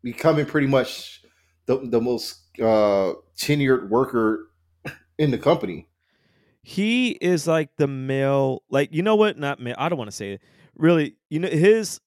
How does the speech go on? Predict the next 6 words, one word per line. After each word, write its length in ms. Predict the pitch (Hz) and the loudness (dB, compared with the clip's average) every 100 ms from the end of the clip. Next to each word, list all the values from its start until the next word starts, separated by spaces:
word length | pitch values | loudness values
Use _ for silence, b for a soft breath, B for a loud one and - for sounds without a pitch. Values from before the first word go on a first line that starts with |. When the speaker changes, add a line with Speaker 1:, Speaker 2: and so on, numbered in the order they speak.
| _ - | _ -4
Speaker 2:
his, 340 | 156 202 170 | 0 0 2
um, 580 | 165 156 139 127 117 107 _ _ _ _ _ - | 0 2 0 -2 -6 -14 _ _ _ _ _ -4
position 680 | 147 135 143 - 117 101 - _ _ _ - | -2 0 0 -2 -6 -8 -18 _ _ _ 0
with 160 | 131 - | 0 2
the 100 | 135 | -4
company 680 | - 127 - 120 107 104 | -4 -6 -4 -6 -6 -10